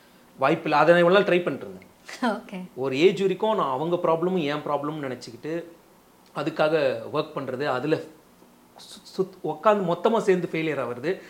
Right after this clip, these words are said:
Speaker 1: அப்புறம் obviously அதை பண்ணும்போது என் ப்ராப்ளத்தை என்னால
Speaker 2: கண்டுக்க
Speaker 1: சால்வ் பண்ண
Speaker 2: முடியாது.
Speaker 1: முடியாம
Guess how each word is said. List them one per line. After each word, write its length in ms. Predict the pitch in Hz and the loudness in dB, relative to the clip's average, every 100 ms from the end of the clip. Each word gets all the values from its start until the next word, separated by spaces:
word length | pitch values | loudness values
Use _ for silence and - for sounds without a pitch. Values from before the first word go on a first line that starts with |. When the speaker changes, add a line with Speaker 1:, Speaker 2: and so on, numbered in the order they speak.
| - | -4
Speaker 1:
அப்புறம் 280 | - 285 240 | 4 6 6
obviously 320 | 233 262 269 | 4 2 6
அதை 260 | 247 196 233 | 6 6 4
பண்ணும்போது 340 | 226 226 247 | 0 2 4
என் 220 | 214 240 | 4 4
ப்ராப்ளத்தை 500 | 233 220 226 233 214 - - - | 4 4 2 0 -2 -8 -20 -8
என்னால 240 | 165 185 180 | -2 2 4
Speaker 2:
கண்டுக்க 40 | |
Speaker 1:
சால்வ் 240 | 165 165 | 6 4
பண்ண 140 | 160 151 | 4 -2
Speaker 2:
முடியாது. 320 | 147 147 147 | -2 -2 -2
Speaker 1:
முடியாம 220 | 151 147 | -2 -6